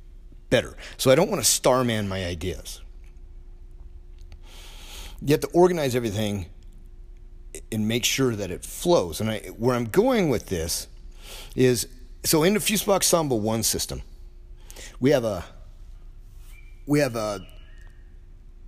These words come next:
idea, a concept in fighting called harmony of motion.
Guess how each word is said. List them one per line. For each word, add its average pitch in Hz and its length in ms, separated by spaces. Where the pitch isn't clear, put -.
idea, 110 600
a 98 140
concept 127 840
in 104 180
fighting 104 300
called 95 220
harmony 95 300
of 87 120
motion. 82 340